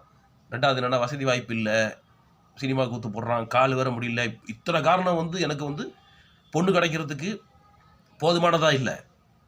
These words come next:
டிராபேக்கா இருக்கு. ஆனா துட்டுங்கிற ஒரு விஷயம் வந்து நாளைக்கு என்கிட்ட ஒரு அஞ்சாறு கோடி வந்துருச்சுன்னு வச்சுக்கிறீங்களேன்,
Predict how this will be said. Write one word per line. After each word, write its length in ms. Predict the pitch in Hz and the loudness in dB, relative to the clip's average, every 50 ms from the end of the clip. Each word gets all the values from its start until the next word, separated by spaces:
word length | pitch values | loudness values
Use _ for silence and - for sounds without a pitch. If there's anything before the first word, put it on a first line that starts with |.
| _ - | _ -8
டிராபேக்கா 500 | 107 - 147 165 175 165 175 175 - 165 | -2 2 4 4 4 4 4 4 4 2
இருக்கு. 320 | 156 135 90 87 - - - _ _ _ _ _ _ _ _ _ _ _ _ _ _ _ _ _ _ _ _ _ _ _ - _ _ _ _ _ - | 2 2 0 -4 -8 -16 -18 _ _ _ _ _ _ _ _ _ _ _ _ _ _ _ _ _ _ _ _ _ _ _ -20 _ _ _ _ _ -4
ஆனா 160 | 143 151 156 | 0 2 2
துட்டுங்கிற 500 | 151 135 151 180 180 - 269 240 247 240 | 2 2 0 -2 -2 0 0 2 4 6
ஒரு 140 | 220 208 196 | 6 6 4
விஷயம் 280 | 185 - - 220 214 196 | 4 2 2 4 4 4
வந்து 180 | 185 185 180 | 4 2 2
நாளைக்கு 320 | 185 175 175 185 180 170 175 | 4 4 4 4 4 2 0
என்கிட்ட 160 | 175 170 175 | -2 0 2
ஒரு 140 | 170 165 160 | 2 2 2
அஞ்சாறு 260 | 165 160 170 165 156 | 2 4 2 2 4
கோடி 220 | 143 170 160 180 | 2 2 2 2
வந்துருச்சுன்னு 420 | 165 160 156 175 170 147 170 170 160 | 2 2 0 0 0 0 0 -2 -2
வச்சுக்கிறீங்களேன், 580 | 131 127 120 127 117 123 151 185 123 80 69 | -2 -2 -4 -4 -2 0 2 2 2 0 -4